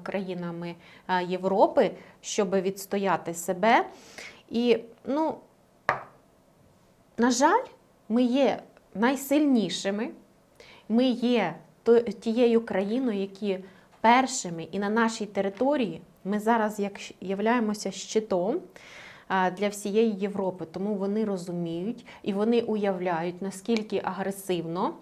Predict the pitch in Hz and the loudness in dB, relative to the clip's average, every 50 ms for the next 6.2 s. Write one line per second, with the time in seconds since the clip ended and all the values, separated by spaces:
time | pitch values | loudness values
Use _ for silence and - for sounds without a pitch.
0 | - - - - - - - - - 208 208 202 214 214 214 - - 220 208 190 | -18 -20 -20 -20 -20 -20 -12 -6 -2 0 2 2 0 0 0 0 0 2 2 0
1 | 196 190 190 185 185 180 180 175 175 170 165 - - - 180 175 175 170 170 170 | 0 -2 0 0 -2 -2 -2 -2 -2 -4 -4 -6 -6 -4 -2 -2 -2 0 0 0
2 | 175 185 185 185 180 - 196 196 214 240 294 320 320 262 233 - - - 196 196 | 0 -2 -2 -4 -4 -4 -2 2 2 4 4 2 2 0 0 -2 -2 -6 -6 -4
3 | 190 190 185 190 185 185 180 175 175 175 170 190 214 220 202 180 175 160 151 147 | -4 -4 -4 -4 -4 -4 -4 -6 -6 -4 -2 0 0 0 0 -2 -4 -6 -6 -2
4 | 180 208 220 214 196 185 190 - 202 185 175 175 180 - 190 220 262 294 294 269 | 0 0 0 0 -2 -4 -2 0 0 0 0 -2 -4 -4 -4 -2 -2 -2 -2 -4
5 | 254 - - - - 202 240 226 214 196 185 170 170 175 185 202 254 294 285 269 | -4 -6 -8 -6 -4 -2 -2 -2 -2 -4 -6 -6 -2 2 6 6 8 8 8 6
6 | 254 247 - | 4 2 -4